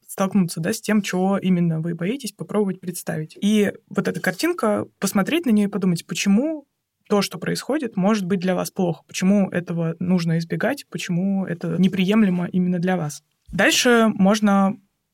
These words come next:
подумать над вопросом, насколько ваш страх, он реалистичен, насколько то, что вы себе представляете, может вообще произойти. Ну, например, да, в примере, когда вы боитесь, что вообще отношения закончатся, например, подруга вас, э, пригласила на день рождения, а вы жутко устали, и у вас какие-то другие дела,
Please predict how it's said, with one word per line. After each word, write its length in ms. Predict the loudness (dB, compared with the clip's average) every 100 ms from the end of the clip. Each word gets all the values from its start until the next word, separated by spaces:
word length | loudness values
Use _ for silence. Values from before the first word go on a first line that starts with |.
| _ _ -2
подумать 400 | 4 4 4 2
над 100 | 0
вопросом, 460 | 0 0 0 2
насколько 760 | 0 0 0 0 0 -4 -4 -2
ваш 200 | -4 -4
страх, 400 | -4 -4 -6 -8 -6
он 160 | -4
реалистичен, 600 | -2 -4 -4 -8 -4 -4
насколько 440 | -4 -2 -4 -4 -8
то, 100 | -8
что 140 | -6
вы 80 | -6
себе 180 | -8 -8
представляете, 640 | -8 -4 -2 -2 -2 0
может 260 | 0 -4
вообще 240 | -8 -10 -10
произойти. 480 | -6 -6 -6 -4 0
Ну, 80 |
например, 380 | 0 0 -2 -2
да, 100 | -2
в 220 | -6 -8 _
примере, 360 | -4 -2 -4
когда 240 | -6 -6 -4
вы 40 |
боитесь, 360 | -2 -2 -4 -10
что 160 | -8
вообще 220 | -10 -8 -6
отношения 360 | -6 -2 -2
закончатся, 560 | -2 -4 -6 -6 -4 -2
например, 460 | -2 -2 -6 -6 -16 -4
подруга 260 | 0 2 2
вас, 400 | 0 -2 -6 -6
э, 200 | -6 -6
пригласила 420 | -6 -6 -4 -4
на 80 | -4
день 140 | -2
рождения, 380 | -4 -4 -2 0
а 40 |
вы 80 | -2
жутко 240 | -4 -6 -8
устали, 400 | -8 -6 -6 -4
и 100 | -6
у 80 | -6
вас 240 | -10 -10
какие-то 340 | -16 -12 -10 -8
другие 380 | -8 -6 -6
дела, 300 | -6 -4 -4